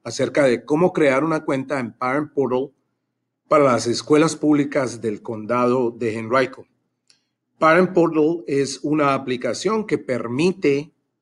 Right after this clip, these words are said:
a los padres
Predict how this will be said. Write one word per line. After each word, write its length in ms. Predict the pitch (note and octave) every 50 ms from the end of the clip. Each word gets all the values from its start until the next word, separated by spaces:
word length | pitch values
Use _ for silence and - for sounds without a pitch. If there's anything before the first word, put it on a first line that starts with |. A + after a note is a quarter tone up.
| _ _ _ _ _ _ _ _ _ _ _ _ _ _ _ _ _ _ _ _ _ _ _ _ _ _ _ _
a 160 | - B2+ C3 B2
los 180 | B2+ A#2+ -
padres 760 | - - E3+ E3 D#3 D#3 D3+ E3 E3 E3 - - - - _